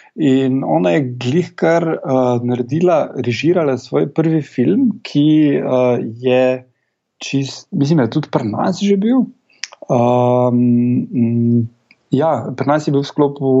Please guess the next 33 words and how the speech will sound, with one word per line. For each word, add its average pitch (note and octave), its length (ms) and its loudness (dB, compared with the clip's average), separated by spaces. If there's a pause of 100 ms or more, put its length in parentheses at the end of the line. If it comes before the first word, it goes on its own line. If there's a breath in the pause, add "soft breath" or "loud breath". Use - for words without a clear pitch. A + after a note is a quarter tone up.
(360 loud breath)
tistega - 300 0
rotterdamskega B2+ 720 0
festivala, A#2+ 560 -2
ali A2+ 100 -4
nekaj A#2+ 200 -6
takega, B2+ 100 0
je A#2+ 100 0
bil B2 140 0
v B2 140 -6
Dvoru, B2 300 2
pa A#2+ 120 -2
Domžalah, A#2+ 460 0
pa A#2+ 100 -10
še B2 140 -8
par A#2+ 180 -2
kinotih A#2+ 460 -6
predvajanj. A#2 640 -2 (380 loud breath)
In B2+ 120 0
je C3 100 4
naslov C#3+ 380 0
Prevenge, B2+ 880 0 (180)
eh, A#2+ 440 -4
in A#2+ 180 0
je A#2+ 120 2
neka B2+ 440 0
scena, C3 460 -2
da B2 100 -4
je A#2+ 80 -2
ona B2+ 160 0
nosečnica, C#3 1040 -2 (400 loud breath)
ki - 180 -4
ji C3 320 0
njen C3 260 2